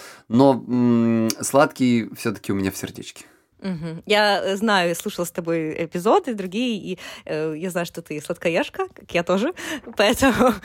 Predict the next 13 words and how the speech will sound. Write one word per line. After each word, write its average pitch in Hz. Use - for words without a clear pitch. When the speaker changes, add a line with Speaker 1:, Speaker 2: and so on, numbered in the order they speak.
Speaker 2:
это 185
у -
меня 233
тоже 220
был 180
Speaker 1:
Жму 113
руку. 107
Speaker 2:
да, 185
период, 214
когда 175
я 160
именно 180
ела 139